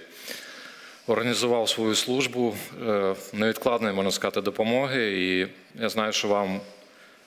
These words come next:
е, доводилося не раз вивозити просто поранених з поля бою.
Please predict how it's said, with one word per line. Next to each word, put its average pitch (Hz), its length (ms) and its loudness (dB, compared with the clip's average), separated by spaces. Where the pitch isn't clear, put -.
е, 98 100 0
доводилося 104 640 2
не 104 120 4
раз 101 240 0
вивозити 98 540 0
просто 87 600 0
поранених 95 540 0
з - 60 -2
поля 90 340 2
бою. 113 380 0